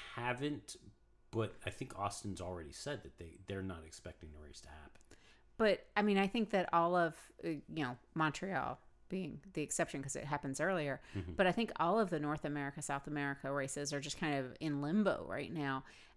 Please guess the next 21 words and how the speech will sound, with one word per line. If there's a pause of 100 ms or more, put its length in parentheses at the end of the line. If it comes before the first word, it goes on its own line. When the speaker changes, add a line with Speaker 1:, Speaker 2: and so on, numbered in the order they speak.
(140)
Speaker 2:
And,
I
mean,
we
all
can (120)
probably
predict.
I
mean,
Mexico
is
a
field
hospital
right
now. (100)
Speaker 1:
Yeah. (240)
Speaker 2:
So,
I
mean,